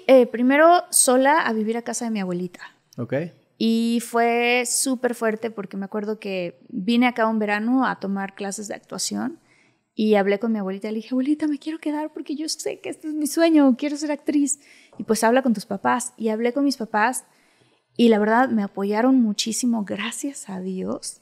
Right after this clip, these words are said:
Speaker 1: Pero al mismo tiempo fue un momento fuerte porque me acuerdo que hubo un momento que me dijo mi mamá, yo siempre había querido tener un scooter, o sea, una mo-,
Speaker 2: Ujú.
Speaker 1: una motoneta.
Speaker 2: Sí, sí, sí.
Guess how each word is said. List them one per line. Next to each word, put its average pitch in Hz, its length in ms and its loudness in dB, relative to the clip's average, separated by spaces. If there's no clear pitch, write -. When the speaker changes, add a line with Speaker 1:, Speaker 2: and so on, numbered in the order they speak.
Speaker 1:
Pero 214 140 4
al 214 80 4
mismo 247 260 4
tiempo 277 280 4
fue 262 160 -2
un 240 80 4
momento 226 320 0
fuerte 226 400 0
porque 202 240 -12
me 196 80 -6
acuerdo 208 260 -4
que 220 100 -10
hubo 208 120 -6
un 220 60 -4
momento 202 320 -6
que - 100 -10
me 190 100 -6
dijo 185 160 -10
mi 202 140 -2
mamá, 190 380 -8
yo 226 100 2
siempre 240 240 4
había 233 120 2
querido 220 280 0
tener 202 260 -6
un 208 120 -4
scooter, 196 520 -6
o - 20 -10
sea, 214 160 -8
una 208 140 -2
mo-, 208 140 -6
Speaker 2:
Ujú. 123 220 -4
Speaker 1:
una 233 140 4
motoneta. 233 720 4
Speaker 2:
Sí, 131 160 -6
sí, 123 120 -4
sí. 139 260 -8